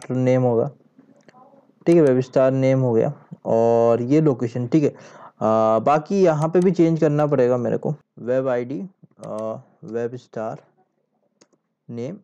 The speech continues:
और ये लो-, आ, लोकेशन, तो लोकेशन रहेगा, ठीक है। मेथड सिंटैक्स वाला ले रहे हैं, कंट्रोल एस सेव कर देंगे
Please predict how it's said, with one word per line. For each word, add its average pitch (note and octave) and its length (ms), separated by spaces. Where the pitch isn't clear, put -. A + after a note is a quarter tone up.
और C3 160
ये F3 120
लो-, D#3 460
आ, B2 60
लोकेशन, C3+ 500
तो G3 200
लोकेशन C3+ 440
रहेगा, A2 220
ठीक A#3+ 180
है। B3 60
मेथड E3 300
सिंटैक्स D#3+ 380
वाला D#3 140
ले C#3+ 180
रहे D3 100
हैं, D#3+ 80
कंट्रोल C3 420
एस C3 220
सेव B2+ 160
कर B2+ 120
देंगे B2 320